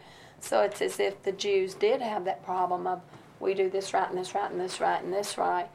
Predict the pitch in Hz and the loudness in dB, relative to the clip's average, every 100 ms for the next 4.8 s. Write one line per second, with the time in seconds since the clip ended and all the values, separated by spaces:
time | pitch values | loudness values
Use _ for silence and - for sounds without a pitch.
0 | - - - - 190 180 185 196 - 185 | -20 -20 -14 -2 0 2 0 -2 0 0
1 | 185 196 180 214 220 202 190 180 - 180 | 2 0 2 2 2 0 -4 -6 -6 -6
2 | - 180 - - 240 254 - 185 185 185 | -4 -4 -4 -4 -4 -4 -4 -2 -2 -6
3 | - 208 208 208 294 220 - 185 185 180 | 0 0 0 -6 -6 -6 -6 -6 -4 -6
4 | - 208 269 - 180 180 180 | -4 -2 -2 -4 -10 -8 -10